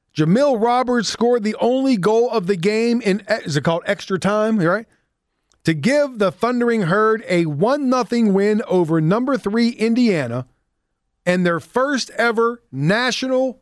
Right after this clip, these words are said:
soccer championship. Marshall became the first unseeded team to win the title since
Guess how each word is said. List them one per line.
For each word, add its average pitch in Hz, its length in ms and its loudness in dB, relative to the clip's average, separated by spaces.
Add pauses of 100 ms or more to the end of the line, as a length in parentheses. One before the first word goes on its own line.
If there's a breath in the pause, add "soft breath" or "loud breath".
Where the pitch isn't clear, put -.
(300)
soccer 233 800 -2 (380)
championship. 160 800 -2 (1500)
Marshall 226 560 0
became 202 480 0
the 175 120 0
first 233 480 -2 (140)
unseeded 240 720 0
team 214 320 2
to 185 120 0
win 226 200 0
the 220 80 0
title 170 400 0
since 165 320 -2